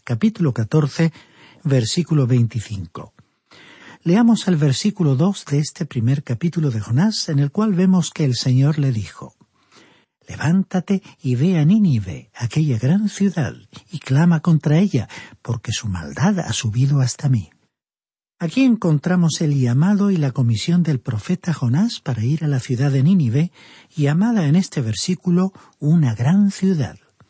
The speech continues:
Era la capital del imperio asirio y estaba situada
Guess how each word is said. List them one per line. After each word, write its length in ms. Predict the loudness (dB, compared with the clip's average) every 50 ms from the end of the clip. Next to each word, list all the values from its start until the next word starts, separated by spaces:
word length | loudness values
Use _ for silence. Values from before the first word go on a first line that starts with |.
| _ _ _ _ _ -20 -20 -20 -20 -20 _ -4
Era 180 | -2 0 2
la 140 | 2 2 2
capital 540 | 2 0 0 0 -2 -2 0 0 2 2 2
del 120 | 2 0
imperio 560 | 0 -2 -4 -6 -4 -2 -2 -2 -2 -4 -8 -10
asirio 500 | -8 -10 -4 -2 0 2 2 2 2 2
y 80 | 2
estaba 360 | 0 -2 -4 -4 -2 -2 -2
situada 640 | -2 -2 -4 -6 -2 0 0 2 2 2 2 0 -2